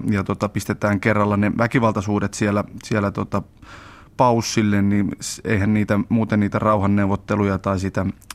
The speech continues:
rauhanvälitystä pysty siellä käynnistämään, jos ei näitä väkivaltaisuuksia saada, saada nyt lopetettua. Ja siinä varmasti tällainen, tota, ää, sotilaallinen painostus, painostus on, on tärkeässä osassa.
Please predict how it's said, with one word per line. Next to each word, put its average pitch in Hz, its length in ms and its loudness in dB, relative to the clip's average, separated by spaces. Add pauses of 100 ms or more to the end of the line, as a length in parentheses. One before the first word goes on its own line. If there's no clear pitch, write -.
(140)
rauhanvälitystä 101 840 0
pysty 104 220 -4
siellä 104 300 0 (400)
käynnistämään, 104 720 2
jos 120 320 0
ei 104 200 2
näitä 98 380 0
väkivaltaisuuksia 101 920 -2
saada, 98 360 0 (400)
saada 104 360 0
nyt 95 180 0 (120)
lopetettua. 98 840 -2
Ja 95 160 -2 (100)
siinä 101 320 -2
varmasti 104 500 -2 (500)
tällainen, 101 380 0
tota, 98 320 -2 (1000)
ää, 101 280 0 (200)
sotilaallinen 104 500 2
painostus, 104 520 0 (160)
painostus 104 440 -2
on, 104 260 2 (220)
on 101 140 0
tärkeässä 98 480 -6
osassa. 98 360 -8